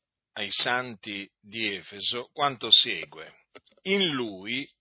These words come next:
voi pure, dopo avere udito la parola della verità, l'Evangelo della vostra salvazione, in lui, avendo creduto,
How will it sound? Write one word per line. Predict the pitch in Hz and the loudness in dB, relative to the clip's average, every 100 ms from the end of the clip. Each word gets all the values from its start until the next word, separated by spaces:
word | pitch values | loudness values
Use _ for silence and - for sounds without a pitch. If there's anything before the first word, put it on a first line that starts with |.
| _ _ _ _ _ _ | _ _ _ _ _ _
voi | 123 180 156 101 87 | -4 -2 -2 -4 -8
pure, | - 165 156 113 87 - - | -6 -4 -4 -8 -14 -18 -20
dopo | 104 156 175 151 123 | 0 4 4 2 -2
avere | 120 156 160 123 78 58 - _ | 2 4 4 2 -4 -12 -20 _
udito | - 120 156 175 139 95 | -16 -8 -4 -4 -6 -8
la | 92 | -10
parola | 92 110 131 151 131 | -4 -2 2 4 2
della | 113 113 | 0 -2
verità, | 110 113 120 110 120 92 - _ - - _ _ | -2 -4 -6 -4 -4 -4 -10 _ -20 -20 _ _
l'Evangelo | 110 120 135 143 131 165 175 131 107 | 0 0 0 -2 -2 2 4 2 0
della | 104 107 | -4 -4
vostra | 120 151 147 - 110 | -2 0 0 0 2
salvazione, | - 113 107 127 - - 185 196 196 190 - _ _ _ - _ | 2 2 -2 -6 2 4 4 0 -6 -12 -18 _ _ _ -20 _
in | 202 208 196 | 2 4 4
lui, | 190 208 180 123 85 - _ | 2 0 -2 -4 -8 -14 _
avendo | 104 107 156 180 156 135 | -8 0 4 4 2 -4
creduto, | 131 - 165 180 226 220 190 156 | -4 0 0 0 -8 -10 -10 -12